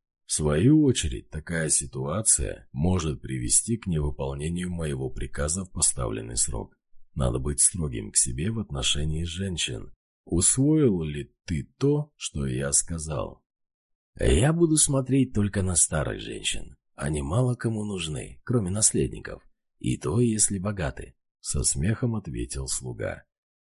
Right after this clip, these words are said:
Однако строгий взгляд его нового господина остановил веселье Джузеппе. «Сеньор, я обещаю, если вы поручите мне тайное дело,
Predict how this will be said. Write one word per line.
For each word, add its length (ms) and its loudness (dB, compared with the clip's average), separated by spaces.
Однако 460 -4
строгий 460 -2
взгляд 480 -4
его 240 -8
нового 420 -6
господина 800 -6
остановил 760 -4
веселье 540 -2
Джузеппе. 800 -8
«Сеньор, 680 2
я 200 -2
обещаю, 600 0
если 440 2
вы 120 -4
поручите 560 -4
мне 180 -8
тайное 540 -6
дело, 460 -6